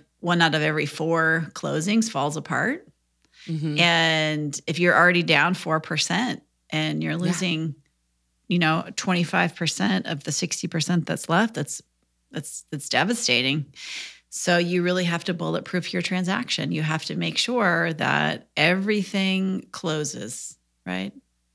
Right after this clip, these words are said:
Speaker 1: Everything's
Speaker 2: Yeah.
Speaker 1: gotta close.
Speaker 2: Yep. Before you
Speaker 1: Yeah.
Speaker 2: used to, you know, a contract is always an offer,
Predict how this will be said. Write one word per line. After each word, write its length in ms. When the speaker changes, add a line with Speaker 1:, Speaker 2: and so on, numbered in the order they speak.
Speaker 1:
Everything's 440
Speaker 2:
Yeah. 80
Speaker 1:
gotta 180
close. 580
Speaker 2:
Yep. 220
Before 400
you 80
Speaker 1:
Yeah. 60
Speaker 2:
used 200
to, 360
you 100
know, 220
a 100
contract 560
is 120
always 340
an 180
offer, 640